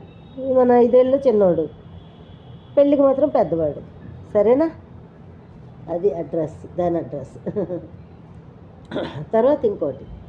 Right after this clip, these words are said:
ఇంతింతాకు అంతంతాకు పెద్దలు తెచ్చిన పేరెంట్ ఆకు. ఇంతింతాకు అంతంతాకు పెద్దలు తెచ్చిన పేరెంట్ ఆకు. చెప్పగలుగుతారా?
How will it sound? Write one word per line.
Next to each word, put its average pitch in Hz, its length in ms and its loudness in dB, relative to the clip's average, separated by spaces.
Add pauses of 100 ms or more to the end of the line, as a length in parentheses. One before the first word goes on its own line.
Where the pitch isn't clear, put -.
(300)
ఇంతింతాకు 254 800 0
అంతంతాకు 220 800 -2
పెద్దలు 240 480 -2
తెచ్చిన 196 420 -6
పేరెంట్ 196 560 -2
ఆకు. 143 260 -10 (960)
ఇంతింతాకు 165 640 0 (340)
అంతంతాకు 143 640 -2 (460)
పెద్దలు 196 340 0
తెచ్చిన 220 360 -2
పేరెంట్ 151 520 -2
ఆకు. - 180 -14 (1080)
చెప్పగలుగుతారా? 214 600 -2